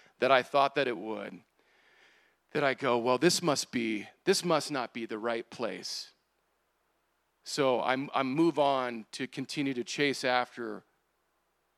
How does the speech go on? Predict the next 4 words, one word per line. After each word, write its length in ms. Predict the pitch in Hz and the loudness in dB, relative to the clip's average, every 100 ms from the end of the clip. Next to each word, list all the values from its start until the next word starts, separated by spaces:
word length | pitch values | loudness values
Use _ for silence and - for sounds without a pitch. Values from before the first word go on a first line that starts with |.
| _ _ _ _ _ _ _ _ _ _ _ _ - - | _ _ _ _ _ _ _ _ _ _ _ _ -16 -4
that 360 | 123 120 - | 2 2 0
thing, 380 | 135 127 107 90 - _ _ _ _ | 0 0 -2 -8 -16 _ _ _ _
that 200 | 120 120 | 0 0
dream. 460 | 95 120 120 107 98 | -2 -4 -2 -4 -8